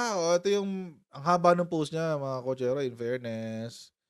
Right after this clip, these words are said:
"Aanhin ang katapangan kung walang balang panlaban." Ay, eh, ganun, guys, eh. Anhin mo nga naman ang tapang kung wala kang panlaban, di ba?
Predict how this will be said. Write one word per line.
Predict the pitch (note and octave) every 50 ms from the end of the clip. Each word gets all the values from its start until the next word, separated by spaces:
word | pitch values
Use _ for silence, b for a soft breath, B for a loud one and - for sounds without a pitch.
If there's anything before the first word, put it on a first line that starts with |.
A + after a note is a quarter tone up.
| _ _ _ _ _ _ _ - -
"Aanhin | A3+ B3+ A#3 - C#4+ D4 C4+ A3 C4 C4+ C#4
ang | C#4 C4+ B3
katapangan | C4+ C4 B3+ B3+ B3 B3 B3 A#3+ A3+ A3+ A3+ B3+ C#4+ D4 C#4+ C4+
kung | A3+ B3+ B3+ B3+ B3
walang | B3 A#3+ A#3+ A#3+ G3
balang | A3 G#3+ A3 A3+ A3+ A3 A3 A3
panlaban." | G#3 A3 G#3+ G#3+ G#3+ G#3 G3 F#3+ F3+ F3 G3 A#3 B3+ A#3 G3 - - - - - - - - - - - - - - - - - - - - - - - - - -
Ay, | E3 F3
eh, |
ganun, | E3+ F3 F3 F#3 F#3+ F3+
guys, | F3 G3 G3+ G#3 F3 - -
eh. | A#2+ - _ _ _ _ _ _ _ _ _ _ _ _ _ _ _ _ _ _
Anhin | - C#4+ C#4+ D4+ C#4+ B3
mo | A#3+ A#3
nga | A3 G#3+ G#3 G3+
naman | G3 G3 F#3+
ang | F#3+ F#3
tapang | - F#3 D#3+ D#3+ - B3+ B3 A3+
kung | G3 F3 E3+
wala | E3 D#3+ D#3+ D#3 D3+ D3+ D#3 D#3
kang | D3+
panlaban, | D3+ D#3 D3 C#3+ C#3 B2+ B2 A#2+ C3 D#3+ E3+ D3 B2
di | A2+ A2
ba? | G2+